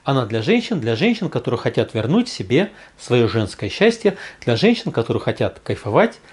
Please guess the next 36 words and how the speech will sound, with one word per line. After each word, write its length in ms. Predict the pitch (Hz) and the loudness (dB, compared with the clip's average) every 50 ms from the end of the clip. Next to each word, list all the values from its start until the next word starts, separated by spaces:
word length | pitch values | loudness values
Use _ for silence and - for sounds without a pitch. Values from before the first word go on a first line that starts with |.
| - _ _ _ | -20 _ _ _
от 160 | - - - | -14 -14 -12
каждого 480 | - - 139 185 208 196 165 123 101 98 | 0 4 4 4 4 2 -2 -2 -2 -4
дня 300 | 87 101 104 123 156 165 - _ _ | -4 -2 -2 -2 -2 -4 -10 _ _
своей 400 | - - 117 104 101 107 107 - _ _ | -8 -4 -2 -2 -2 -2 -4 -6 _ _
жизни. 300 | - - 107 98 - - - _ _ _ - - - - - _ | -6 -6 -6 -6 -6 -14 -18 _ _ _ -18 -18 -18 -18 -8 _
Ну 60 | - | -4
что 180 | - - - 104 | 0 2 2 0
ж, 40 | - - - _ _ _ _ _ _ _ - - - _ _ _ - - - - - - | 0 -2 -12 _ _ _ _ _ _ _ -20 -20 -20 _ _ _ -20 -20 -16 -16 -4 0
обратите 420 | 135 123 127 131 135 127 117 104 | 2 4 4 6 4 4 2 4
внимание 300 | 104 110 110 110 107 104 | 2 2 4 4 2 0
на 60 | 98 | -2
эту 80 | - - | -2 0
программу 520 | - 123 147 196 262 262 240 247 240 247 - - - - _ _ _ | 0 0 2 4 4 6 6 6 4 2 -4 -18 -20 -20 _ _ _
и 320 | 165 185 233 240 240 - _ _ | 4 4 4 4 0 -6 _ _
до 140 | 117 107 | -4 -4
встречи 480 | 107 - - 143 185 220 - - 214 202 - _ _ - | -4 -4 2 2 2 2 2 -2 -4 -4 -6 _ _ -2
на 280 | 110 107 120 139 - _ _ | 0 0 0 0 -2 _ _
программе. 480 | - - 104 95 98 101 92 92 92 - _ _ - - - - - _ | -8 -8 -6 -4 -4 -4 -4 -6 -10 -14 _ _ -20 -20 -20 -20 -20 _
С 100 | - - | -6 0
вами 180 | - 120 117 113 | 0 2 2 2
был 260 | 101 104 104 92 - _ | 2 0 -2 -4 -6 _
Павел 240 | - - 101 113 120 | -6 -2 0 0 2
Колесов 440 | - 220 226 220 208 - 220 202 - - _ _ _ _ _ _ _ _ _ _ _ | 4 4 4 4 2 -2 -4 -4 -6 -8 _ _ _ _ _ _ _ _ _ _ _
и 80 | - 196 | 0 2
до 120 | 170 147 | 4 2
следующих 340 | 113 - 127 120 - - 107 | 0 2 0 0 0 -2 -8
встреч. 320 | - - 107 92 - - _ _ _ _ | -10 -8 -8 -8 -10 -14 _ _ _ _
Счастливо! 420 | - - 151 151 - 143 98 87 90 - _ - _ _ _ _ - | -2 0 0 2 2 0 0 0 -6 -12 _ -20 _ _ _ _ -2
Я 120 | 117 117 | 0 2
верю, 260 | 120 170 185 143 104 - - | 4 4 4 4 2 0 -8
что 200 | - - - 117 | -18 -6 -4 -2
вы 60 | 110 | -2
можете 280 | 107 104 95 - - 113 | -2 -2 -4 -4 -4 0
жить 180 | 156 214 208 - _ _ _ _ - | 0 0 -2 -2 _ _ _ _ -6
намного-намного 720 | 110 101 107 120 123 113 110 104 101 101 101 98 95 95 | -4 -2 0 0 0 0 -2 -2 -2 -4 -6 -6 -8 -8
счастливее, 480 | - - 170 185 180 - - 98 90 | 0 2 2 2 2 -2 -6 -8 -8